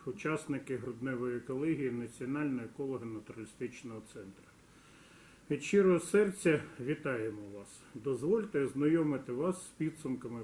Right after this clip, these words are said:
поточного дві тисячі двадцять другого року, який приніс нам найважче випробування не тільки для системи профільних позашкільних натуралістичних закладів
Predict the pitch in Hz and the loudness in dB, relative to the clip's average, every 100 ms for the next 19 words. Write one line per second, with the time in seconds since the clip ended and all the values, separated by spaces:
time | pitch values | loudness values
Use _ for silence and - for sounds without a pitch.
0 | - - 160 165 - 143 123 104 110 110 | -10 -6 -6 -4 -4 -2 -2 -6 -10 -6
1 | 127 123 - 117 113 110 - 110 120 104 | -6 -6 -10 -10 -10 -10 -10 -10 -10 -8
2 | 110 120 180 185 156 - - - - - | -6 -2 -4 -2 -4 -4 -18 -20 -20 -20
3 | - - - 143 143 220 214 165 175 170 | -20 -14 2 2 4 2 2 4 6 6
4 | 165 - 156 147 139 - 131 147 175 139 | 4 2 4 4 2 -4 0 2 4 4
5 | 131 131 - - 123 120 131 127 110 120 | 2 0 -2 -4 -2 -2 -2 -2 -2 -4
6 | 117 117 117 113 127 127 - 196 175 - | -2 -2 -4 -2 -4 -4 0 2 2 -2
7 | 107 120 113 120 - 135 120 110 107 123 | -4 -6 -6 -12 -6 -4 -4 -6 -6 -6
8 | 120 123 110 107 - 110 110 104 - 120 | -4 -6 -8 -10 -10 -10 -10 -8 -8 -6
9 | 117 117 117 104 123 117 - 131 113 131 | -6 -8 -14 -10 -8 -8 -6 -8 -8 -8
10 | 113 110 123 117 - 98 92 | -10 -8 -8 -10 -12 -16 -14